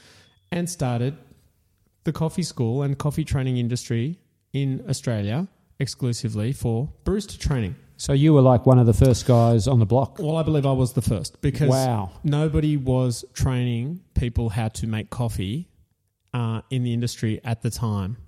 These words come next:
Speaker 1: And clearly, even the hospitality institutions who were teaching hospitality were not viewing it as a critical requirement. Now, my background was running a business, running a cafe. And the first thing I would always say to someone, as I said, is,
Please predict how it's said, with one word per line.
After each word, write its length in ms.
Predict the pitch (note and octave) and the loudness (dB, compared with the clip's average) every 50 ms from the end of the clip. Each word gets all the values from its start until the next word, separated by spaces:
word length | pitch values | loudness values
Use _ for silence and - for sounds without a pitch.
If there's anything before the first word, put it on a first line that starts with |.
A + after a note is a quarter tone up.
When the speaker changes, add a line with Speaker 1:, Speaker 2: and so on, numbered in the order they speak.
| _ _ - | _ _ -8
Speaker 1:
And 300 | C3 B2+ A#2+ B2 C3 - | -6 -4 -4 -6 -6 -6
clearly, 460 | - - D3 C#3 C3+ C3 A#2+ A2+ - | -4 -2 -2 0 0 0 -2 -2 -2
even 220 | C#3+ C#3 C3 C3+ | -2 -2 -2 0
the 80 | B2+ A#2 | 0 0
hospitality 640 | A#2 B2+ - - - A2+ C3+ C3+ C#3+ D3 C3+ A#2+ | 0 -2 -4 -4 -6 -4 -2 -2 -2 -2 -2 -2
institutions 640 | A#2 A2+ - - B2 - B2+ B2 A2 - B2 A#2 - | -4 -6 -6 -8 -8 -4 -4 -4 -2 -4 -6 -6 -4
who 120 | - C3 A#2 | -4 -4 -4
were 80 | A2+ | -4
teaching 380 | - - E3 F#3 F3 - C#3+ A2+ | -4 -4 -6 -6 -4 -4 -4 -2
hospitality 680 | B2 A#2 - - A2+ A2 A#2 A2+ A2+ A2+ A#2 A#2+ A#2 - - - - - _ - | -2 -4 -4 -6 -6 -6 -4 -4 -4 -4 -6 -6 -8 -10 -14 -20 -20 -20 _ -6
were 80 | C#3+ | -6
not 220 | C3 C#3 D3 - - | -4 -4 -6 -6 -8
viewing 460 | C3 A#2 A#2+ B2 C#3 C#3+ C#3+ B2+ A2 | -6 -4 -2 -2 0 0 -2 -2 -4
it 160 | G#2 A2 - - - _ _ | -4 -8 -10 -14 -20 _ _
as 200 | - B2+ A#2+ A2+ | -8 -8 -6 -6
a 180 | A#2+ A#2 A2+ B2 - | -6 -6 -8 -8 -6
critical 640 | - D#3 D#3 D3+ C#3+ - - C#3+ C3 B2 B2+ B2 - - - - - - | -4 -4 -2 -4 -4 -4 -4 -4 -2 -4 -4 -6 -10 -16 -20 -20 -8 -6
requirement. 580 | C3+ A#2 - - D#3+ D3+ C#3+ C3+ A2 G2 - - | -6 -4 -2 -2 -2 -2 -2 -2 -2 -4 -4 -4
Now, 160 | C3 B2+ B2+ | -4 -4 -2
my 140 | B2+ C#3+ D3+ | -2 -2 -2
background 460 | C#3+ C#3+ C3+ - - C3+ B2 A#2 A#2 | -2 -4 -4 -4 -4 -4 -2 -2 -2
was 380 | A#2 A2+ A2+ A2+ A2 - - - - _ _ _ - | -2 -2 -2 -2 -4 -4 -6 -10 -12 _ _ _ -6
running 280 | A#2 A#2+ B2 B2 A#2+ | -4 -2 0 0 -2
a 40 | A#2 | -2
business, 400 | G#2+ A#2+ A#2+ A2+ - A#2+ A2 - | -2 -2 -4 -4 -4 -6 -6 -4
running 200 | A#2+ A2+ A2 G#2+ | -4 -2 -2 -2
a 60 | G#2+ | -2
cafe. 400 | - - C#3+ D3 - - F#2 F#2 - - - - - - _ _ _ _ _ - | -4 -4 -4 -4 -4 -6 -10 -10 -12 -16 -20 -20 -20 -20 _ _ _ _ _ -6
And 320 | C3 B2+ C3 C3+ C3 B2 - _ _ _ _ _ _ _ _ - | -4 -4 -4 -4 -4 -6 -8 _ _ _ _ _ _ _ _ -8
the 80 | D#3 | -6
first 340 | D3 - - G3 G3+ G3 G3+ | -4 -4 -4 -4 -4 -4 -4
thing 180 | - D#3+ C#3+ C3 | -4 -4 -2 -2
I 60 | A#2 | -2
would 140 | A2 A2+ A2+ | -2 -2 -2
always 220 | A2 G#2 G2+ G2 | -2 -2 -4 -4
say 180 | - - D3+ E3 | -4 -4 -4 -4
to 80 | E3 | -4
someone, 280 | E3+ - F3 E3 E3 D3 | -6 -4 -4 -4 -2 -2
as 120 | B2+ A2+ | -4 -4
I 40 | A2+ | -4
said, 260 | G2+ - D#3 D#3+ D#3 | -6 -4 -4 -4 -4
is, 240 | C#3+ C3 A#2+ - - | -4 -4 -6 -8 -12